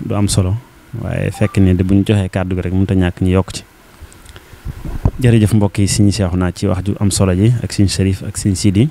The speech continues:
Xanaa li ñuy wax rek, dañuy wax ni wax jom boo seetloo li Guédé def, day mbir moo xam ne nii lu dëppook lislaam la, ni ko Serigne Cheikhouna waxee, ndax indi na fi ko Alxuraan teg, indi ba tey nekk ni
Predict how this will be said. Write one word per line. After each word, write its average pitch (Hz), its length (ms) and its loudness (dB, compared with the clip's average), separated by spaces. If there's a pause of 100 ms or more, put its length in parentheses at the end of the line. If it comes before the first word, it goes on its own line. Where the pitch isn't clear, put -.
(1120)
Xanaa 120 220 2
li 113 100 4
ñuy 117 80 4
wax 107 160 2
rek, 98 120 0
dañuy 104 160 4
wax 104 140 2
ni 95 220 2
wax 95 180 -6
jom 95 200 0
boo 98 120 2
seetloo 95 380 4
li 95 140 2
Guédé 95 200 -2
def, 87 300 -10 (560)
day 95 140 0
mbir 95 180 2
moo 92 160 0
xam 92 200 -2
ne 90 80 0
nii 87 180 0
lu 95 100 2
dëppook 92 300 -2
lislaam 87 400 -2
la, 85 80 -2
ni 90 100 -4
ko - 60 -12
Serigne 90 180 -4
Cheikhouna 87 280 2
waxee, 87 200 0
ndax 87 200 -2
indi 95 200 2
na 90 180 2
fi - 180 -4
ko - 100 0
Alxuraan 92 380 0
teg, 113 140 -2 (1120)
indi 107 160 4
ba 101 120 2
tey 104 160 4
nekk 110 260 0
ni 104 200 0